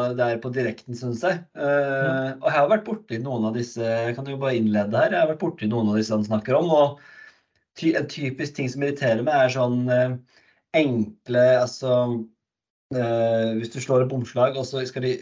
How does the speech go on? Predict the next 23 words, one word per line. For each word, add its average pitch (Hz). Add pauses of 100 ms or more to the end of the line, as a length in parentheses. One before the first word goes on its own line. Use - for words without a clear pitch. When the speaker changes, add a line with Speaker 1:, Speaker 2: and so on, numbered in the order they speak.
Speaker 1:
liksom 123 (400)
ta 127
sånne 123
quick -
fixes 120
på, 123 (200)
ja, 127
bare 135
sett 139
ballen 117
lenger 127
bak 110
i 131
stansen, 113
eller 117 (680)
noe 127
sånt. 170 (100)
Eh, 131 (440)
og 127
jeg -
er 147
jo 143
selv 135